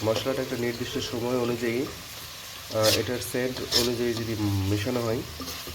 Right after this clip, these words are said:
বা কষানো হয়, তবে মাংসের ফ্লেভার এবং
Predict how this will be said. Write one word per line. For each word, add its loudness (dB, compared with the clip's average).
বা 2
কষানো 2
হয়, 2
তবে 2
মাংসের 0
ফ্লেভার 0
এবং 0